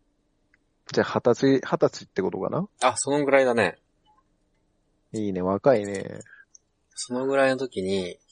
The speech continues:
Speaker 1: うん。
Speaker 2: 当初石川県の金沢市にある大学に行ってたんだけど、
Speaker 1: あー。
Speaker 2: そこから、
Speaker 1: はいはいはい。金沢。
Speaker 2: そうそう。
Speaker 1: うん。
Speaker 2: 男友達二人で。
Speaker 1: あ、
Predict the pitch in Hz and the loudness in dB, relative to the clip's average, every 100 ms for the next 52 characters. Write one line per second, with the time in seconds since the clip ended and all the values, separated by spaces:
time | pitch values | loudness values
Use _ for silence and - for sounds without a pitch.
0 | - _ _ _ _ _ _ 113 104 92 | -20 _ _ _ _ _ _ -4 -2 -2
1 | 165 120 95 - - 196 185 107 90 90 | -2 0 0 0 4 4 2 -4 -6 -8
2 | 92 113 135 143 147 143 107 95 90 92 | -8 -2 0 4 2 2 -4 -4 -2 0
3 | 92 98 95 95 92 95 82 80 87 87 | 2 0 -2 -8 -6 -6 -6 -6 -6 -6
4 | - _ _ _ _ _ _ _ _ _ | -10 _ _ _ _ _ _ _ _ _
5 | _ _ _ _ _ _ _ _ _ _ | _ _ _ _ _ _ _ _ _ _
6 | - 135 127 123 120 107 104 101 98 98 | 2 4 6 6 6 6 4 2 -2 -6
7 | 107 - _ _ _ _ _ _ - - | -10 -14 _ _ _ _ _ _ -12 -10
8 | - 131 - 139 135 131 - 113 113 107 | -4 -2 2 4 4 2 0 -4 0 0
9 | 101 92 90 87 - - - 120 101 87 | 2 0 0 -2 -6 -4 -2 0 0 -2
10 | 80 - _ _ _ _ _ - 117 123 | -2 -14 _ _ _ _ _ -10 -4 -2
11 | 123 - 120 92 - - - 104 101 87 | 0 0 2 0 -4 -10 -2 0 0 -2
12 | 82 - _ _ _ _ _ _ _ _ | -4 -8 _ _ _ _ _ _ _ _
13 | _ - 143 | _ -2 -2